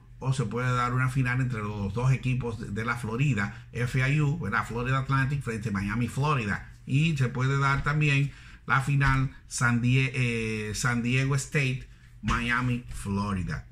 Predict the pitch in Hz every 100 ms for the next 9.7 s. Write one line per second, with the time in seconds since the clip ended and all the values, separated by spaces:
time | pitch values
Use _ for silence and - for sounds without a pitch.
0 | - - - 110 - 123 113 101 92 -
1 | - - - - 156 185 120 139 139 143
2 | 151 147 135 - 151 147 131 143 135 139
3 | 147 165 160 151 - 107 104 117 135 135
4 | 127 135 143 147 143 127 123 120 127 131
5 | 127 123 123 131 143 160 - 110 - 120
6 | 113 127 127 120 - 120 120 - 113 117
7 | 113 123 117 113 170 180 135 131 127 -
8 | - - 123 151 117 120 131 131 117 110
9 | 98 120 127 127 123 117